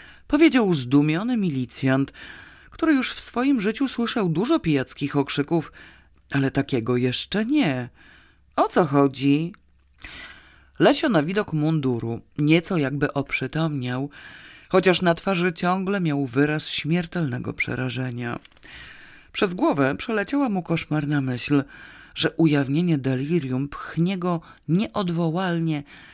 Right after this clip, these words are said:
za wrota szpitala dla alkoholików. Ukryć za wszelką cenę. „Nie ma słonia!” krzyknął w okropnym wzburzeniu. „Nie ma słonia! Żadnego!”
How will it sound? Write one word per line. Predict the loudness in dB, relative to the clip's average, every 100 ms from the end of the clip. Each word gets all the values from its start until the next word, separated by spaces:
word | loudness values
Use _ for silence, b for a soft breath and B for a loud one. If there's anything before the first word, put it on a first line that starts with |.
| B
za | 2 8 10 10
wrota | 6 4 2 -6
szpitala | -6 -6 -4 -2 -2
dla | -2 0
alkoholików. | 0 -2 -4 -4 -2 -2 -4 -4 -2 -2 -4 b b b b b b b
Ukryć | -2 -2 -2 -2 -4 -8 0
za | 0
wszelką | 0 -4 -6 -4 -2 0
cenę. | 2 2 2 -2 -6 -12 b b b b b b _
„Nie | 4 4
ma | 4 2
słonia!” | 2 4 4 4 2 -2 B B B B -8
krzyknął | -4 -2 2 2 2 -2
w | -2
okropnym | 0 0 -2 -2 0 0
wzburzeniu. | 0 -2 0 0 -2 -2 0 -2 B B B B B 2
„Nie | 6
ma | 6 4
słonia! | 0 0 2 2 0 -4 B B B
Żadnego!” | 0 2 2 0 -2 0 0 0